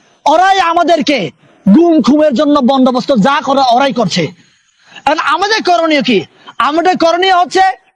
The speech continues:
ওদেরকে চিহ্নিত করতে হবে, ওদেরকে ওই সমস্ত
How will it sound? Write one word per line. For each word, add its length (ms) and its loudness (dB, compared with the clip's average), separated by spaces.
ওদেরকে 400 0
চিহ্নিত 300 2
করতে 320 -2
হবে, 140 -2
ওদেরকে 340 0
ওই 80 0
সমস্ত 240 0